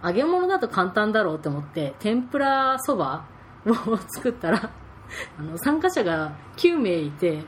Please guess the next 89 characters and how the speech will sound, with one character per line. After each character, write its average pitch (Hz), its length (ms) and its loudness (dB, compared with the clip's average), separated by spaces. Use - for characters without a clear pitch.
<laughs> - 640 -4
天 240 180 4
ぷ 277 100 0
ら 285 80 4
を 277 40 2
揚 277 60 4
げ 285 80 2
る 285 120 2
の 190 60 0
に 175 80 -2
三 233 240 2
時 254 100 0
間 262 140 4
か 262 120 2
か 285 140 0
っ - 100 -4
て、 254 300 0
<laughs> - 560 0
三 311 260 2
時 320 120 2
間 196 200 2
ず 202 100 2
っ - 20 -4
と 233 120 2
天 233 200 4
ぷ 233 80 4
ら 220 100 6
を 269 60 6
揚 247 80 -2
げ 277 100 -4
る 269 60 -2
っ 254 100 -2
て 196 100 -2
い 180 240 2
う、 185 60 -4
あ 160 100 -4
の、 160 80 -2
ハ 156 120 -2
ッ - 40 -6
カ 170 120 -2
ソ 170 120 -4
ン 151 40 -2
活 - 220 -4
動 147 140 -4
を 156 60 -4
し - 100 -8
た 160 80 -2
っ 151 80 -6
て 151 120 -8
い 151 240 -2
う、 151 60 -8
あ 143 120 -6
の、 147 180 -6
天 254 180 2
ぷ 247 80 2
ら 240 80 4
を 240 40 4
ハ 214 120 -4
ッ - 40 -2
ク - 100 -8
す - 140 -4
る 151 80 -6
っ - 20 -6
て 208 120 0
い 269 200 4
う 262 80 2
<laughs> - 260 -4
会 262 140 4
っ 254 120 -2
て - 140 -6
い - 40 -6
う 226 40 -4
の 214 120 0
が、 233 260 0
な 220 80 -2
ん 190 40 -4
か 190 80 -2
個 220 140 2
人 226 120 0
的 220 140 2
に 226 100 2
す 240 100 -2
ご 220 60 6
い - 20 2
面 170 140 -2
白 180 180 2
く - 80 -14
っ - 40 -12
て。 151 280 -4